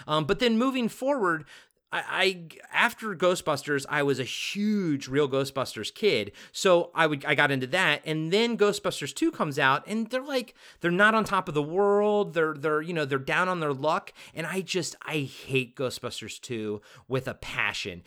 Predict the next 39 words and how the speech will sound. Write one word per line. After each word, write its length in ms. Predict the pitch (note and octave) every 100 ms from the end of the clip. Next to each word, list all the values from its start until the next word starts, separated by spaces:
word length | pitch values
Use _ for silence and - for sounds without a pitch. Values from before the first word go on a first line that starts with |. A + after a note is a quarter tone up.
| - -
And 120 | F#3
I 180 | B3 G#3+
try 580 | - - D#3+ D#3+ E3
watching 460 | E3+ D#3+ D#3+ D#3+ D3+
Ghostbusters 560 | D3+ D3 D3+ C#3 C#3 -
Two, 240 | F3 D3+
like, 260 | D3+ D#3 -
I, 80 | D#3+
no 200 | G#3 B3+
lie, 260 | C4 E3 F2 -
every 280 | G#3+ A3
year 260 | G3 A3+ B2+
because 320 | - G#3 F#3+ - - -
I'm 180 | B3
a 40 | A3+
huge 360 | - G#3+ G#3+
fucking 360 | - F#3+ F#3 E3
ghost 280 | F3 G#3+ -
head 240 | G2 F2 _ - -
and 140 | F#3+
I 60 | F3
fucking 480 | - - - E3+
hate 200 | D#3+ D3
Ghostbusters 480 | C3+ B2 G#2+ - F#2
Two. 220 | - F#2+ -
I 160 | C3 C3+ - -
hate 260 | D3 F#3 E3+
it. 220 | A#2 - _ _ _
I 100 | -
like 200 | B3+ C#4+
Vigo. 420 | C#3 G3+ D#3+ C3+ C#3
I 60 |
think 160 | D#3+ G3
he's 220 | G3 -
funny. 520 | - - C#3+ C#3+ C#3+
I 140 | C#3+ D3+
like 220 | F#3 G3
some 220 | G#3 D#3+
parts 420 | - - E3 -